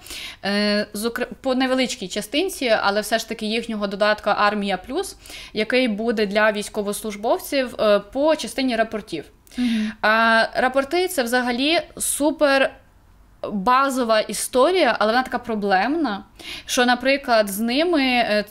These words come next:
Speaker 1: п-, пошук цифрового рішення виявляє, ну, там, в-, ви-, ну, так, виглядає як єдино прийнятне і, м, в-, рішення, яке дійсно зробить зміну якусь, та? Тому що, е, проблема з рапортами в тому, що вони не доходять до,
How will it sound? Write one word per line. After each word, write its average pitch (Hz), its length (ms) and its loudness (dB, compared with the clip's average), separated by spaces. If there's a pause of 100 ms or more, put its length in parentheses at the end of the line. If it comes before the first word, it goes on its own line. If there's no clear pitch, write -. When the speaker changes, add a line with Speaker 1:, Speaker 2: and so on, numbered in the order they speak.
Speaker 1:
п-, 240 120 -4
пошук 254 360 -4
цифрового 233 520 -2
рішення 247 440 -2
виявляє, 220 640 2
ну, 226 180 0
там, 196 200 0
в-, 208 240 -2
ви-, 262 220 2
ну, 233 180 -4
так, 175 160 -4
виглядає 240 760 2
як 214 260 -2
єдино 240 680 2 (200)
прийнятне 247 800 2
і, 214 300 -2 (380)
м, 202 300 -4
в-, 190 800 -12
рішення, 269 460 2
яке 233 180 -4
дійсно 226 600 -2
зробить 226 400 0
зміну 190 380 -2
якусь, 165 380 -10
та? 214 180 -2
Тому 208 260 -4
що, 202 200 -4 (720)
е, 202 160 -4
проблема 247 340 0
з 226 60 0
рапортами 214 420 0
в 190 60 -8
тому, 196 200 -4
що 196 140 -6
вони 190 220 -4
не 190 160 -4
доходять 185 560 -4
до, 175 240 -4